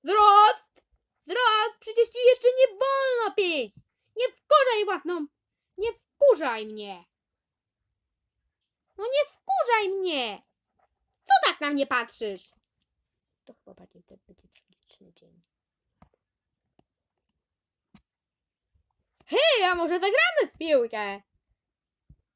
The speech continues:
Dobra, ale jak ci coś się stanie albo swoim telefonem, to ja odkupować nie będę. No to dawaj, rzucaj. Mariusz, chodź tu!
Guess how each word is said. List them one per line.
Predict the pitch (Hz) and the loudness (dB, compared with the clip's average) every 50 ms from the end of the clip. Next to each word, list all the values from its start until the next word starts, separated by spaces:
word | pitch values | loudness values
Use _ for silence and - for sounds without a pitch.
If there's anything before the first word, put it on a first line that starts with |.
| _ _ _ _ _ _ _ _ _ _ _ _ _ _ _ 220 | _ _ _ _ _ _ _ _ _ _ _ _ _ _ _ -4
Dobra, | 311 370 415 415 392 381 330 294 | -2 0 2 0 0 0 -2 -4
ale | 277 269 294 339 349 | -4 -4 -2 -2 0
jak | 359 370 381 381 - | 0 0 -2 -4 -6
ci | - 330 339 | -6 -6 -4
coś | 339 349 339 294 - | -2 -2 -4 -4 -4
się | 294 311 285 | -6 -6 -6
stanie | - - _ _ - - 427 523 539 508 480 392 381 349 | -6 -10 _ _ -6 -2 -2 0 0 0 0 -2 0 0
albo | 311 285 254 226 | -2 -2 -2 -6
swoim | - - 214 202 190 | -10 -14 -20 -20 -20
telefonem, | - 185 185 180 180 _ - 254 339 403 466 539 523 440 339 226 - _ _ - - _ _ _ _ - _ | -18 -16 -16 -16 -16 _ -4 0 6 6 6 6 6 0 -2 -2 -6 _ _ -20 -20 _ _ _ _ -20 _
to | - | -20
ja | 165 165 208 277 370 453 508 523 480 | -20 -10 -6 -6 -2 0 0 0 0
odkupować | - 349 349 226 294 262 247 226 - | 0 -2 -2 -2 0 -2 -2 -4 -6
nie | 262 330 415 466 - 403 | -8 -6 -4 -4 -2 -2
będę. | 466 494 508 480 415 359 277 214 202 196 - - _ - _ _ _ _ _ _ _ _ _ _ _ _ _ _ _ _ _ _ _ _ _ _ - _ _ _ _ _ - | 0 0 2 2 0 -2 -8 -12 -18 -20 -20 -20 _ -20 _ _ _ _ _ _ _ _ _ _ _ _ _ _ _ _ _ _ _ _ _ _ -20 _ _ _ _ _ -10
No | 302 359 | -10 -8
to | 359 466 - 480 415 339 | -6 -2 -2 0 2 2
dawaj, | 247 220 208 202 220 220 | 0 0 -2 -6 -8 -10
rzucaj. | 220 277 453 480 427 339 254 214 208 143 - - _ _ _ _ _ _ _ _ - - _ _ _ _ _ _ _ _ _ _ _ _ _ _ _ _ _ _ 226 _ _ | -4 -4 -2 0 0 0 -2 -2 -8 -18 -18 -20 _ _ _ _ _ _ _ _ -20 -20 _ _ _ _ _ _ _ _ _ _ _ _ _ _ _ _ _ _ _ _ _
Mariusz, | - 427 508 571 587 605 523 494 508 571 523 302 - - | 0 2 4 6 6 8 8 8 8 6 6 2 2 0
chodź | - 466 523 554 539 - - - - | 0 4 6 6 4 4 2 2 4
tu! | 466 480 508 539 539 466 320 | 6 8 8 8 6 4 2